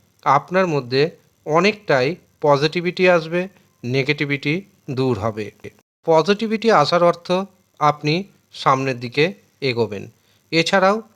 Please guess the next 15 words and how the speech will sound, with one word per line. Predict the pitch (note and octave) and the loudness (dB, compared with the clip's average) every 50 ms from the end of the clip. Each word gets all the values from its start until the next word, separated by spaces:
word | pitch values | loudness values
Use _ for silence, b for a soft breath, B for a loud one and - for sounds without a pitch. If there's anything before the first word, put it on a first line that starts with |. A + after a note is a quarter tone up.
| _ _ _ _ | _ _ _ _
আকস্মিকভাবে | C3+ C#3 D3+ D3+ - - G#3+ G#3+ - - G#3 G#3 F#3 D3 B2 C3+ C3+ B2+ C#3+ C#3+ D3 E3 - _ _ _ _ _ _ | 2 4 4 4 2 0 -2 -2 0 0 -2 -2 0 0 0 0 2 2 2 2 2 0 -4 _ _ _ _ _ _
ফাটকা | - - C3 C3 - - - D3 | 0 2 2 2 2 0 -2 0
থেকে, | C#3+ D3+ D3 - D#3 D#3 F3 G3+ - _ _ _ - | 0 0 -2 -2 -2 -2 -2 -2 -6 _ _ _ -16
শেয়ার | - - D#3 C#3 C3 B2+ B2+ | -8 -2 0 2 2 2 2
বাজার | B2 C3 B2+ C3+ C3+ - - | 2 0 2 0 0 -2 -4
থেকে | - C#3 B2+ - D3 D#3 E3+ - b b b b b _ _ - | -6 -6 -2 -2 -2 -2 -2 -4 b b b b b _ _ 0
প্রচুর | F3+ F#3 F3 - A3+ A3 G#3+ | 0 0 0 0 -2 -4 -2
পরিমাণ | - D#3+ C3+ B2+ B2 A#2+ A#2+ B2+ D3+ G3 - _ _ _ _ - G#2+ | -2 0 0 2 2 2 2 0 -2 -4 -10 _ _ _ _ -20 -12
ধন | - A2 C3 C#3+ C#3+ C#3 | -2 2 2 4 4 4
আসার | C3+ B2 - C#3+ C3+ D3 F#3 G3+ - _ _ _ _ - | 2 0 0 0 0 0 -2 -4 -8 _ _ _ _ -20
সম্ভাবনা | - - C#3 C3 B2+ A#2+ A#2 A#2 A2+ A2+ A#2 B2+ D#3 F#3+ - _ _ _ _ _ D3 | -6 -2 -2 0 0 0 -2 -2 -2 0 0 0 -2 -2 -4 _ _ _ _ _ -4
রয়েছে। | B2+ C3+ B2+ A2 G2 - - - - - _ b b b b b b b b b b | -2 0 0 0 -2 -4 -8 -12 -12 -14 _ b b b b b b b b b b
দেবগুরু | B2 B2+ D#3 F3+ F#3 F#3 F#3+ A3 A#3 A#3+ | -2 0 2 2 2 0 -2 -2 -2 0
বৃহস্পতির | F#3+ E3 D#3 C#3+ F#3 G3 - - A3+ G#3+ G#3+ E3+ C3 A#2 C3+ D3 b b b b b b _ - | 2 2 2 2 0 -2 -2 -2 -2 0 0 0 0 0 -2 -4 b b b b b b _ -8
নবম | B2+ B2+ C#3+ D3 D3 E3 F#3+ G#3 | -2 0 2 2 4 2 2 0